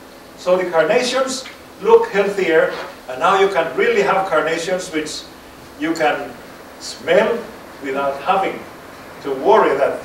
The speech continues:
you're smelling some, some, uh, pesticides. This is something that is interesting because, uh, there is a river in Bogota, which is Tofuerito, and,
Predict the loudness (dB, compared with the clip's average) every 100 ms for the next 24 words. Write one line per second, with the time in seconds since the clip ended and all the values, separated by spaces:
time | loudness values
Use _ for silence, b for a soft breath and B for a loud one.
0 | -8 -2 -2 2 4 4 0 -2 -4 -4
1 | -14 -18 -20 -8 -6 -6 -6 -6 -2 -2
2 | -2 -6 -6 -6 -10 -12 -12 -14 -18 -18
3 | -16 -16 -16 -16 -18 -18 -16 -16 -16 -18
4 | -18 -18 -18 -16 -12 -10 -10 -8 -6 -4
5 | -4 -6 -8 -14 -18 -20 -20 -20 -2 4
6 | 4 2 -2 -4 0 0 0 0 0 0
7 | 0 2 2 4 4 4 -2 -10 -18 -18
8 | -18 -18 -18 -4 4 4 4 0 4 4
9 | 4 2 2 0 -2 0 2 4 2 0
10 | -2 -2 -8 -16 -18 -12 -10 -10 -4 0
11 | 0 2 2 2 -2 -6 -6 -12 -18 -18
12 | -14 2 4 4